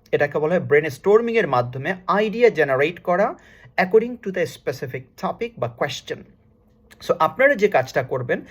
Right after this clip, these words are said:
যখন একটা কোয়েশ্চেন পাবেন, সাথে সাথে আনসার দেয়া না, আজকে থেকে না, না, না। কি করবেন? আপনি কোয়েশ্চেনটার উপর একটু অ্যানালাইজ করেন যে কোয়েশ্চেনটা কিসের উপর, টপিকটা, then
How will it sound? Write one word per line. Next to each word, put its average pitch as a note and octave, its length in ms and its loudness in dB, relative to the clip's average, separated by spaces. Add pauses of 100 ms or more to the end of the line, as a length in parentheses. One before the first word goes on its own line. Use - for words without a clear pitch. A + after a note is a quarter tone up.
(240)
যখন A#3 240 2
একটা G#3 160 4
কোয়েশ্চেন E3 440 0
পাবেন, E3 360 2
সাথে F3+ 300 0
সাথে F#3 180 -2
আনসার B2 400 -2
দেয়া A#2+ 200 4
না, E3 100 -2
আজকে F3 260 0
থেকে F3+ 220 -2
না, D3+ 300 -2
না, C3+ 220 -2
না। A#2+ 280 -8 (280)
কি D#3 100 -6
করবেন? D3+ 420 2 (380)
আপনি C3 420 -2 (300)
কোয়েশ্চেনটার D3 520 -2
উপর D3+ 280 0
একটু A3+ 220 -2
অ্যানালাইজ A#3+ 440 -4
করেন A#3 320 -4 (180)
যে F#3 100 -4
কোয়েশ্চেনটা F#3+ 460 -4
কিসের G#3+ 320 0
উপর, G#3 300 0 (340)
টপিকটা, F3 580 0 (380)
then E3+ 160 4